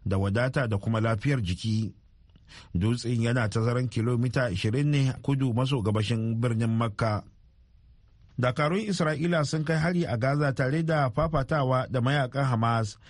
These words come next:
a jiya Juma'a yayin da yarjejeniyar tsagaita wuta ta gaza samun ci gaba. Kana tashin hankali ya kaure a kan iyakar arewacin Isra'ila da Lebanon. Shaidu sun bayyana yadda aka kai harin a birnin kudancin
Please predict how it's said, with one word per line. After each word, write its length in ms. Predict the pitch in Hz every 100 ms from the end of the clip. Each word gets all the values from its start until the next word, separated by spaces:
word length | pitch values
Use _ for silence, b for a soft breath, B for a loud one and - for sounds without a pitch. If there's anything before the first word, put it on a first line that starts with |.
| B -
a 100 | 98
jiya 260 | 117 127
Juma'a 400 | 110 117 127 127
yayin 300 | 113 113 135 135
da 160 | 120
yarjejeniyar 720 | 110 104 123 123 147 135 117
tsagaita 400 | - 156 139 113
wuta 400 | 117 110 120 117
ta 140 | 107 131
gaza 340 | 139 143 131 113
samun 360 | 139 139 113
ci 160 | - 175
gaba. 440 | 123 101 104 104 B B B B -
Kana 380 | 117 123 123 104
tashin 320 | 127 127 117
hankali 540 | 123 131 131 120 120
ya 60 | 123
kaure 500 | - 147 143 139 139
a 140 | 107
kan 180 | 110 135
iyakar 400 | 120 143 - 123
arewacin 560 | - 131 131 123 151 143
Isra'ila 640 | 107 107 107 151 156 135
da 140 | 113 107
Lebanon. 560 | 117 113 110 104 104 101 - - - - B B B B
Shaidu 320 | - 101 113 104
sun 220 | 120 120
bayyana 560 | 127 135 117 113 113
yadda 480 | - 123 127 135 120
aka 160 | 127 113
kai 160 | 117
harin 380 | 113 127 127 120
a 80 | 82
birnin 320 | 87 117 123 123
kudancin 540 | 127 127 120 165